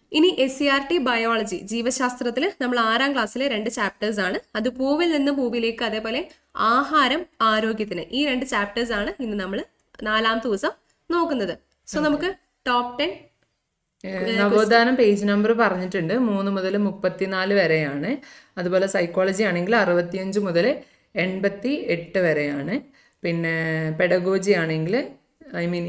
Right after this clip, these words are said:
Speaker 2: ഇംഗ്ലീഷിൽ പത്തൊമ്പത് മുതൽ മുപ്പത്തിമൂന്ന് വരെയുള്ള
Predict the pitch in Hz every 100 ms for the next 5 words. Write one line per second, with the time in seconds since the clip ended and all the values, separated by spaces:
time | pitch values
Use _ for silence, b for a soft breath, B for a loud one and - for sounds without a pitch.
0 | 180 196 196 196 226 254 - B B B
1 | 185 185 214 220 226 226 175 175 285 -
2 | 185 185 190 190 214 202 175 175 175 165
3 | 147 147 240